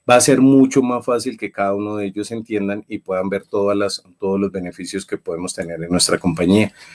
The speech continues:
Miren, he tenido socios que me dicen, "Venga, Elmer, yo quiero invertirme un paquete de mil, de cinco mil dólares, pero pues yo quisiera poder recibir mejores participaciones, porque sé que algunos meses atrás hubo unas promociones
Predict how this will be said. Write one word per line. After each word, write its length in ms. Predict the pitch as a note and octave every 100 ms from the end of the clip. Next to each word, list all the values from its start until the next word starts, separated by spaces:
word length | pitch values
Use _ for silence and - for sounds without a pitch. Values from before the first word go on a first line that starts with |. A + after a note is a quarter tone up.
| -
Miren, 340 | C3+ C#3 B2 - _ _ _ _ _ _ _ -
he 100 | C3+
tenido 420 | D#3 C#3+ D3 C#3 -
socios 460 | - B2+ B2 A#2+
que 140 | - G2+
me 120 | G2+
dicen, 260 | G2+ G2+ F#2+
"Venga, 320 | A2 A2 G2+
Elmer, 280 | G#2+ G#2 - _ _ -
yo 120 | A#2+
quiero 160 | C3 C#3+
invertirme 480 | D3 G2 A2+ A2+ A#2+
un 60 |
paquete 380 | C3 C3 - B2+
de 140 | B2+
mil, 340 | G2+ G#2 G2+ G#2+
de 280 | A2+ A2 G2
cinco 360 | F#2+ G2 F#2+ F#2
mil 240 | G2 B2
dólares, 500 | C#3 G#2+ G2+ G#2 - _ _ _
pero 360 | A#2 A#2+ A2 G#2
pues 340 | G2 F#2 -
yo 200 | E2 F#2
quisiera 480 | - A2 A2 A2 G2+
poder 240 | G2 F2
recibir 360 | G2 G#2+ F#2+ E2+
mejores 380 | G2 G2+ G2+ -
participaciones, 880 | G2 - F2 - - F2 E3 F#3+ -
porque 280 | G2+ G2+
sé 140 | G2 F#2+
que 100 | A#2
algunos 380 | A2 A#2 A#2 A2+
meses 380 | A2 A#2 A2
atrás 340 | - - F#2+ G#2+
hubo 120 | G2+
unas 200 | G#2 G2+
promociones 640 | - A2 A#2+ A#2+ G#2+ G#2+